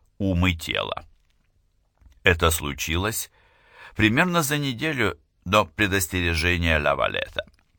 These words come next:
Все эти дни служебная рутина казалась Томасу поистине вечностью, проведенной в чистилище. А под вечер, кое-как сдав караул,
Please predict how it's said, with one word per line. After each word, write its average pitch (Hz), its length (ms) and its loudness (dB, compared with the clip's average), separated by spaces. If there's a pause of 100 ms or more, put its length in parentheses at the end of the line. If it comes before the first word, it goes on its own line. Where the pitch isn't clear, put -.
(440)
Все - 260 -2
эти 160 220 -2
дни 143 480 -6 (180)
служебная 104 680 2
рутина 82 440 0
казалась 76 480 -2
Томасу 82 560 0 (360)
поистине 87 640 4
вечностью, 78 760 -2 (400)
проведенной 90 680 4
в 82 80 -8
чистилище. 69 800 -4 (600)
А 147 100 4
под 147 220 2
вечер, 107 460 0
кое-как 80 640 4
сдав 73 400 0
караул, 80 560 -4